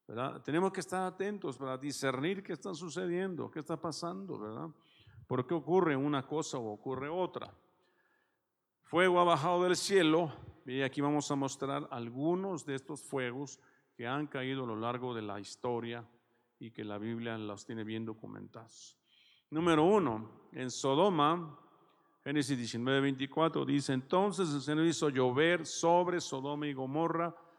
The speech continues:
azufre y fuego de parte del Señor desde los cielos". Se han encontrado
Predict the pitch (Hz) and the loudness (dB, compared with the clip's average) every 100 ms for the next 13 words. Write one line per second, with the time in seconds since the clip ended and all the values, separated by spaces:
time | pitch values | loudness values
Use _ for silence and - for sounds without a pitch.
0 | _ - 120 113 - 170 175 135 170 151 | _ -6 -6 -4 -4 -2 -2 -2 -2 -2
1 | 123 - 165 131 95 - - _ _ _ | -4 -4 0 0 0 -8 -18 _ _ _
2 | _ - 117 143 147 143 127 127 135 151 | _ -14 0 0 2 0 -2 -2 -2 -2
3 | 139 131 131 131 135 131 - 135 107 101 | -2 -2 -2 -4 -4 -4 -4 -4 -4 -8
4 | - - 151 165 180 180 151 147 160 165 | -14 -6 -2 0 0 -4 -2 -2 -2 -4